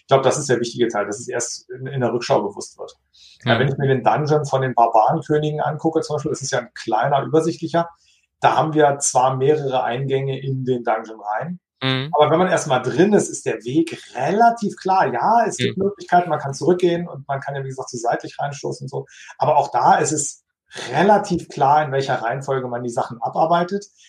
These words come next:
Speaker 1: Aber dadurch, dass die Ausgänge aus den Räumen eben nicht einfach eine Tür sind, sondern man muss irgendwo klettern und dann muss man mal nach oben und dann muss man mal
Speaker 2: Mhm.
Speaker 1: zur Seite und so,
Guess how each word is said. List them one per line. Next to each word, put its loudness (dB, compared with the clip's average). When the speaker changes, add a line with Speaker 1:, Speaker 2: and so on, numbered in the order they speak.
Speaker 1:
Aber 4
dadurch, 4
dass -4
die -4
Ausgänge 2
aus -4
den -4
Räumen 2
eben -4
nicht -6
einfach -8
eine -8
Tür 6
sind, 0
sondern -2
man -2
muss -2
irgendwo -4
klettern 2
und -8
dann -2
muss -6
man -6
mal 2
nach 0
oben 2
und -10
dann -6
muss -8
man -6
mal 0
Speaker 2:
Mhm. 4
Speaker 1:
zur 2
Seite 0
und -14
so, -6